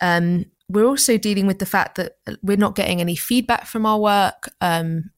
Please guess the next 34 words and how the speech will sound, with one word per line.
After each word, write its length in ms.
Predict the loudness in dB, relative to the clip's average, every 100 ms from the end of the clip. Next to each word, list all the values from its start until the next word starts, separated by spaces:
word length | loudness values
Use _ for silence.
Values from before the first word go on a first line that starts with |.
| _ -6
lots 400 | -2 0 0 0
of 200 | -2 -4 _ _
budgets 380 | 0 0 0 -2
are 60 | -2
frozen 560 | 0 0 0 -2 -2
and 160 | -4 -6
cut. 380 | 0 2 2 0
And, 220 | 0 0 -4 -16 -20 -16 -2
and 120 | 0
so 320 | 2 2 2 -2 _ _ _ _
we're 100 | 2
not 180 | 2 2
just 240 | 0 0 2
dealing 480 | 2 2 0 -4 -2
with 120 | -2
the 120 | 0
anxiety 560 | 0 0 0 0 -2 -4
of 200 | -6 -8
the 80 | -6
pandemic. 500 | -2 0 0 0 -2
We're 100 | -2
dealing 360 | 0 2 4 2
with 280 | 2 -2 -8 _ -16
work 400 | -2 0 0 -2
anxiety, 640 | -2 -2 -2 -2 -4 -4
and 160 | -4 -4
we're 60 |
dealing 300 | -2 -2 0
with 140 | -2 -2
job 280 | -2 -2
anxiety, 560 | -2 -2 -2 -4 -4 -6
financial 540 | -4 -2 0 -2 -2
insecurity, 840 | 0 -2 -2 -2 -2 -2 -4 -6 -8 -16 -20 -20 _
and 400 | 0 0 0 -4